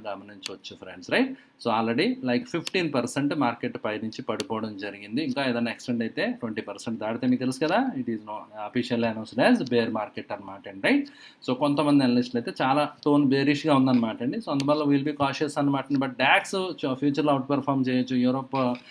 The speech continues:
ఎందుకంటే వాళ్ళు క్యాపెక్స్ అవి పెంచుతున్నారు అనమాట అండి, డిఫెన్స్ స్పెండింగ్ అది ఇంక్రీజ్ చేస్తున్నారు. అందువల్ల ఏంటంటే maybe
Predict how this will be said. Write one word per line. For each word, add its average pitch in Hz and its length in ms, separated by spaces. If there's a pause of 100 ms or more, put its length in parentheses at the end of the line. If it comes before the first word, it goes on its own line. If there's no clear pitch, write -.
(240)
ఎందుకంటే 127 280
వాళ్ళు 123 260
క్యాపెక్స్ 127 500
అవి 127 140
పెంచుతున్నారు 127 460
అనమాట 117 240
అండి, 120 140
డిఫెన్స్ 127 500
స్పెండింగ్ 123 440
అది 120 140
ఇంక్రీజ్ 131 360
చేస్తున్నారు. 120 380
అందువల్ల 175 320
ఏంటంటే 156 280
maybe 151 560